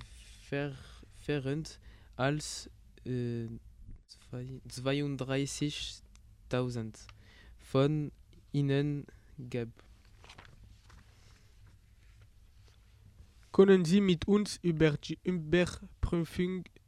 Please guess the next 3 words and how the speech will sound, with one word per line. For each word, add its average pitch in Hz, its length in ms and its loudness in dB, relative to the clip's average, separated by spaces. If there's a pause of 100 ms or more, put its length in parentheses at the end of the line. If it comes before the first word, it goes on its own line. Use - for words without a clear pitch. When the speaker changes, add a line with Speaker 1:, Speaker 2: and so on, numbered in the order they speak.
(760)
Speaker 2:
der 147 240 2
Faktencheck - 920 -2
sprechen? 170 580 0